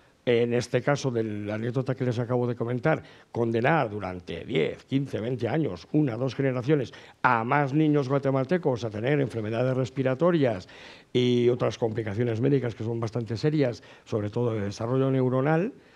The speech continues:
con lo cual, eh, bueno, pues los estamos condenando a seguir ahí porque hemos decidido que es más importante preservar justo ahí, no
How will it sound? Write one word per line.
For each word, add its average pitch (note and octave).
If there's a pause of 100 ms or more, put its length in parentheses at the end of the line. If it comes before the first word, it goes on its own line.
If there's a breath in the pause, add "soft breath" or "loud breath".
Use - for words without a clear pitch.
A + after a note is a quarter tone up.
(440 loud breath)
con C3+
lo C3+
cual, D3 (320 soft breath)
eh, C#3
bueno, C3+
pues A#2
los A2+
estamos C#3
condenando C#3+
a B2
seguir C3+
ahí F3+ (300 loud breath)
porque C#3
hemos D#3
decidido F#3
que F3+
es D3+
más E3
importante E3+ (1040 soft breath)
preservar C#3 (220 loud breath)
justo A3+
ahí, D#3+
no G3+